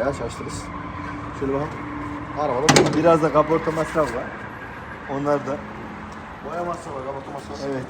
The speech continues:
Speaker 2: komple
Speaker 1: Evet.
Speaker 2: bir boyanması lazım.
Speaker 1: Samet abi ne diyorsun bu arabaya abi fiyat?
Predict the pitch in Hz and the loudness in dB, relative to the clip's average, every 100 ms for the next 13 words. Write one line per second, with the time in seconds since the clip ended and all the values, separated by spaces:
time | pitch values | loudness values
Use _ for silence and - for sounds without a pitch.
0 | - 135 127 120 123 120 123 123 123 123 | -4 -2 -2 -2 -4 -4 0 2 2 0
1 | 120 - 110 104 - - - - - - | -2 0 0 -2 -10 -12 -14 -14 -14 -14
2 | - - 185 208 165 151 202 202 160 139 | -6 2 6 8 6 4 2 2 4 4
3 | 127 123 110 139 | 6 4 4 -2